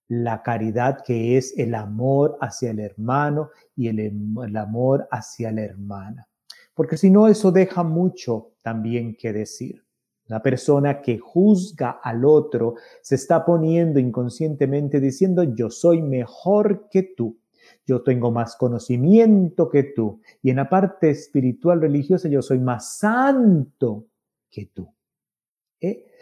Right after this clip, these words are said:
Entonces me vuelvo, me convierto en lo que Jesucristo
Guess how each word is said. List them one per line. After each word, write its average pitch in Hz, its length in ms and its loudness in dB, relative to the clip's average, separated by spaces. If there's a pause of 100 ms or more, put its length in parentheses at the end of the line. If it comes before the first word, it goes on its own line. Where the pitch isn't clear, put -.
(140)
Entonces 196 960 4
me 127 120 -6
vuelvo, 170 380 0
me 147 180 -4
convierto 190 840 0 (280)
en 143 200 0
lo 147 120 4
que 147 140 -4
Jesucristo 165 1200 -2